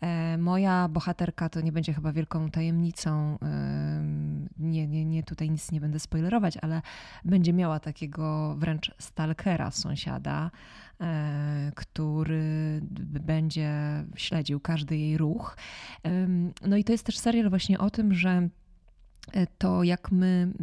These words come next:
przez pryzmat swoich doświadczeń oceniamy zachowanie innych ludzi,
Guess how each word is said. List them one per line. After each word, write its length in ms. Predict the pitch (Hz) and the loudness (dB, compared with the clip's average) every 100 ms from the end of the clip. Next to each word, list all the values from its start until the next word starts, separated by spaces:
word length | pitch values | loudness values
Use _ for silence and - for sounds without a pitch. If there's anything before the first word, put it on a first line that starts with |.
| 160 | -6
przez 200 | - 180 | -6 -8
pryzmat 400 | - 180 175 175 | -4 -2 0 -2
swoich 320 | - 233 214 160 | -4 0 0 0
doświadczeń 540 | 165 - 156 - 160 | -4 -6 -8 -6 -4
oceniamy 540 | 165 - 170 175 160 147 | -4 -2 0 0 0 -2
zachowanie 540 | 151 156 143 151 151 | -6 -6 -4 -2 -2
innych 300 | 156 156 - | 0 -2 -2
ludzi, 500 | 160 156 165 170 | -2 -2 -2 -2